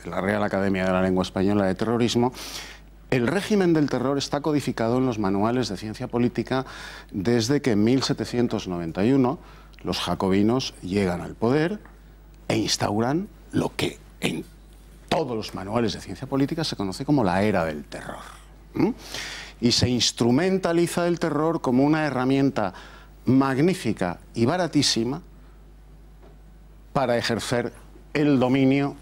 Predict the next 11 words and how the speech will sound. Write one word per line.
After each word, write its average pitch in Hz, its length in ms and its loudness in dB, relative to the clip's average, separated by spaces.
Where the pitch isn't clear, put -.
sobre 139 480 -2
las 104 320 2
masas 127 440 0
a 120 60 0
las 104 160 -2
que - 80 -8
se 95 160 -10
quiere 98 180 -4
someter. 73 500 -14
La 127 140 4
organización 131 600 2